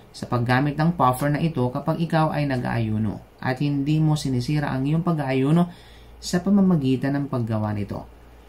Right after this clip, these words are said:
So, ang mga ulama natin, hindi sila magbibigay ng fatwa,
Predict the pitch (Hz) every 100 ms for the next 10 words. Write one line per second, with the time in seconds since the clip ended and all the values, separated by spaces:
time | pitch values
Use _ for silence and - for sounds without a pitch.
0 | - - 139 139 - 151 156 156 - 156
1 | 185 170 131 123 127 151 175 175 156 151
2 | 131 135 143 135 131 123 139 - 117 101